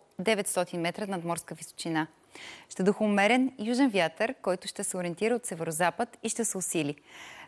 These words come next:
Температурите ще се понижат, понижат и максималните в курортите ще са между нула и четири градуса. И към времето в Европа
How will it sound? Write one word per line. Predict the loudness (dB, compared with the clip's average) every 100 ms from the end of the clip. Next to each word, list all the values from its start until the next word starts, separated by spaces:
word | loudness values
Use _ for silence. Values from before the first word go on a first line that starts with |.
| _
Температурите | 0 0 -2 -2 -4 -4
ще | -6 -6
се | -6
понижат, | -4 -2 0 2 2 0 _ -14 -6
понижат | -4 -2 -4 -6 -12 -8 2
и | 2
максималните | 2 -2 -2 0 -2 -4
в | -8
курортите | -2 0 0 -2 -2 -2
ще | -2
са | -4 -2
между | -2 -2 -4 -8 -12 -2
нула | 4 6 6 4 2 -4
и | -4 -4 -4
четири | -4 -2 -2 -2
градуса. | -2 -2 -4 -6 -6 -10 _ _ _ _ _ -20 -20 -20 -20 -20 _ -2
И | 4
към | 6
времето | 6 4 2 -2
в |
Европа | 0 2 2 4 2